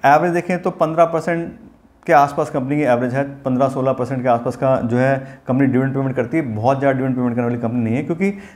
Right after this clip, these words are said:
जो खास करके सीमेंट वाली कंपनियाँ इस तरह की जो होती हैं, इनको काफ़ी ज़्यादा कैपिटल एक्सपेंडिचर करने होते हैं, काफ़ी पैसा इनको चाहिए होता है, तो बहुत ज़्यादा डिविडेंड नहीं देते हैं। लेकिन फिर देखें तो कंपनी का बिजनेस काफ़ी अच्छे से बढ़ रहा है,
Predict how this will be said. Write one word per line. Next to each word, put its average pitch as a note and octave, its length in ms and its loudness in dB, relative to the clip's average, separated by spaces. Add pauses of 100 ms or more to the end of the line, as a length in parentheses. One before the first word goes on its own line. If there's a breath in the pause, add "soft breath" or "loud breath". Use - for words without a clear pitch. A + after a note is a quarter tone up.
(100)
जो D#3 160 4
खास C#3 240 4
करके F3 180 0
सीमेंट D#3+ 380 -2 (200)
वाली C3 220 0
कंपनियाँ B2 360 0
इस B2+ 100 -4
तरह C3+ 80 0
की B2+ 60 0
जो B2 120 0
होती A#2 220 -2
हैं, D3+ 100 0
इनको D3 180 -6
काफ़ी C3+ 280 0
ज़्यादा C#3 180 0
कैपिटल B2+ 300 -2
एक्सपेंडिचर B2 400 -2
करने B2+ 220 0
होते B2+ 240 -2
हैं, C3+ 180 0 (460 loud breath)
काफ़ी C3 220 4
पैसा C#3+ 300 2
इनको D3 220 0
चाहिए C#3 200 0
होता C#3 180 2
है, E3+ 60 2
तो F3 140 -4
बहुत C3 300 -2
ज़्यादा D3 180 2
डिविडेंड C#3 380 2
नहीं B2 200 0
देते C3+ 220 -2
हैं। G3+ 280 -4 (100)
लेकिन C#3+ 160 0
फिर D#3+ 140 -2
देखें D#3 220 0
तो F#3 80 -4
कंपनी C3 300 0
का E3 120 0
बिजनेस A#2+ 360 0
काफ़ी A#2 260 0
अच्छे G#2+ 220 -6
से A2 80 -4
बढ़ G2 140 -2
रहा B2 140 2
है, - 260 -6